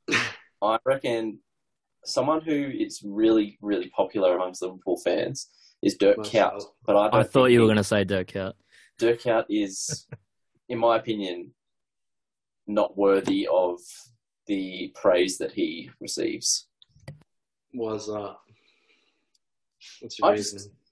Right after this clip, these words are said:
Speaker 1: his numbers weren't anywhere near as impressive as players better than him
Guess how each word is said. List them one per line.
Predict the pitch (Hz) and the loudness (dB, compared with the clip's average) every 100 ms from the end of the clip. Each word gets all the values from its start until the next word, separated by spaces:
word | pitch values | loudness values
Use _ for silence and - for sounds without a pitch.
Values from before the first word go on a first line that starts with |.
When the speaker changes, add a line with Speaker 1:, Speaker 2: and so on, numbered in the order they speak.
| _ _ _ | _ _ _
Speaker 1:
his | 151 143 | 0 4
numbers | 160 160 147 143 - _ _ 113 | 4 4 4 2 -4 _ _ 0
weren't | 113 113 107 - | 4 4 2 -2
anywhere | 117 113 107 101 | -2 0 0 0
near | 101 101 101 | -4 -2 -4
as | 98 | -4
impressive | 95 92 95 - 95 87 | -8 -4 -2 -2 -4 -2
as | 87 87 - - _ _ - - - - - _ _ _ - 180 - _ - - | -2 -2 -6 -8 _ _ -18 -14 -14 -16 -20 _ _ _ -14 -14 -14 _ -14 0
players | 127 104 - | 2 2 2
better | 104 104 | 0 0
than | 98 90 | -2 -4
him | 104 | -6